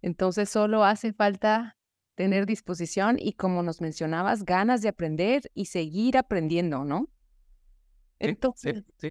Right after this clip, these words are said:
Speaker 2: todos los días, todos los días.
Speaker 1: Pues Women Palante, eh, sigue apoyando al progreso de las mujeres, en especial aquellas más vulnerables. Y, em, tenemos ya las inscripciones abiertas al programa de Mompreneurs,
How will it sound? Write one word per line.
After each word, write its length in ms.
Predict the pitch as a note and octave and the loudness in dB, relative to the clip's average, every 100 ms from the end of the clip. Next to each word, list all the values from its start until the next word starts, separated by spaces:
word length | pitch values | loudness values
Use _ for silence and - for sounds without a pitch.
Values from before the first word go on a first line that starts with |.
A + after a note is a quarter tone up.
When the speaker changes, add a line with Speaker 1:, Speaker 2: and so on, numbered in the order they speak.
| - | 2
Speaker 2:
todos 180 | D#3 | 4
los 180 | F3+ D#3+ | 6 4
días, 360 | D3+ C3 - - | 2 -2 -4 -2
todos 160 | C3+ D#3 | 0 0
los 180 | C#3 _ | -2 _
días. 280 | - - - F3+ _ _ _ _ _ _ | -20 -20 -20 -20 _ _ _ _ _ _
Speaker 1:
Pues 180 | A#3 G#3+ | 0 2
Women 300 | G#3 C4+ D#4+ | 4 6 6
Palante, 720 | B3 G#3 G#3+ A#3 - C4+ C#4 - | 4 2 2 0 2 2 2 0
eh, 520 | G3+ G3 F#3 F3+ F#3+ | -2 0 -2 -2 -6
sigue 460 | - A3 G#3+ B3+ A#3+ | -6 -4 2 4 4
apoyando 840 | F#3+ - E3 G3 G#3 A3+ B3+ C#4+ | 0 -2 0 2 2 2 2 2
al 120 | B3+ | 2
progreso 500 | F#3+ E3 D#3 E3 F3+ | 0 -4 -4 -6 -4
de 100 | G3 | -2
las 180 | F3+ D#3+ | -2 -4
mujeres, 600 | C#3+ - G#3 A3 A3 A3 | -10 -4 0 2 2 0
en 80 | F#3 | -2
especial 680 | D#3 - D#3+ F3+ E3+ F3+ - - | -6 -8 -6 0 0 0 -8 -8
aquellas 380 | - E3+ E3 E3+ | -6 0 0 0
más 220 | E3+ E3 | 0 0
vulnerables. 880 | F3+ F#3+ D#3 E3 F#3+ A3 B3+ C#4+ - _ _ _ _ - | -2 -2 0 2 2 2 0 -2 -12 _ _ _ _ -4
Y, 520 | A#3+ C4 C#4 C#4+ - | 0 2 2 0 -2
em, 640 | - G#3 G3+ G3 G3 G3 G3 - | -2 0 2 0 0 -2 -4 -2
tenemos 480 | G3 G3+ B3 B3 | 0 2 2 2
ya 300 | G#3 A3+ B3+ B3 | 2 4 2 0
las 220 | G#3 G3+ | -4 -4
inscripciones 680 | - F3+ F3 - G#3 A#3 | -8 -6 -6 0 0 2
abiertas 680 | F#3 D#3+ F#3 G3 G3 A3+ A3 | 0 2 2 2 2 0 0
al 120 | E3+ | -2
programa 480 | - D#3 E3 F3+ G3+ | -2 -2 0 0 0
de 80 | F#3+ | 0
Mompreneurs, 840 | E3+ F#3 G3+ F#3 E3 G3 D4+ - | -2 -2 -2 -2 0 0 -2 -6